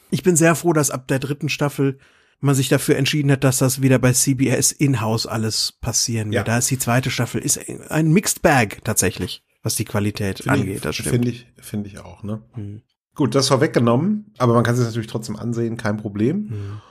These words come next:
Speaker 2: Und, äh, ja, Sebastian, dann würde ich mal sagen, schauen wir mal, was der Riker so macht.
Speaker 1: Ja.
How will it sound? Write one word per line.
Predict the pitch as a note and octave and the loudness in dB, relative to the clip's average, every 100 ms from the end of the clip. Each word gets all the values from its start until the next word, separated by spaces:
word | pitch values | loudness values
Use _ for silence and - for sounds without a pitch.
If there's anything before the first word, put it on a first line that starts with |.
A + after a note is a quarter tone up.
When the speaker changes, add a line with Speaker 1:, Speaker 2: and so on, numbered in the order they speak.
| - | -2
Speaker 2:
Und, | C#3 C#3+ B2+ | 2 4 6
äh, | C#3 C#3 | 6 6
ja, | G3 D#3 | 8 6
Sebastian, | A2 G2+ - G2 | 4 2 2 0
dann | G2+ | 2
würde | A#2+ | 2
ich | B2 | 2
mal | A#2+ | 4
sagen, | A2 G#2 B2+ | 4 4 4
schauen | C#3 | 4
wir | B2+ | 4
mal, | G2+ F#2+ | 4 2
was | - | 2
der | G2 | 0
Riker | E2+ F2 G#2 | 0 0 0
so | F#2+ | 0
macht. | F#2+ F#2 F2 - - - - _ | 0 2 2 2 0 -2 -8 _
Speaker 1:
Ja. | A2 | -12